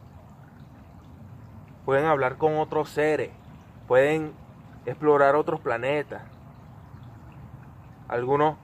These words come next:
muchos son abducidos, ¿ok? Muchos elegidos son abducidos y, mira, los educan acerca del espacio expe-, exterior, ¿ok?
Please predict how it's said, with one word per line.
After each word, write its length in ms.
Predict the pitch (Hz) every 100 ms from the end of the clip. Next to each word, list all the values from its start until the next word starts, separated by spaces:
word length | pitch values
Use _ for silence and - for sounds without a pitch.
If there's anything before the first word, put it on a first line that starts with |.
| - - -
muchos 320 | 143 - 165
son 220 | 170 160
abducidos, 760 | 165 147 135 - 151 156 143 127 - -
¿ok? 160 | 113 - 127 131 - - - - -
Muchos 260 | 117 160
elegidos 420 | 160 127 123 151 -
son 140 | 160
abducidos 720 | 160 127 113 135 151 156 143
y, 140 | 123 101 123
mira, 240 | 135 98 - - - - - -
los 180 | 127 139
educan 520 | 139 156 175 139 113
acerca 380 | 117 - 127 135
del 120 | 131
espacio 400 | 120 - 117 156
expe-, 260 | 151 131 120
exterior, 500 | 120 - 110 110 101 104
¿ok? 180 | 104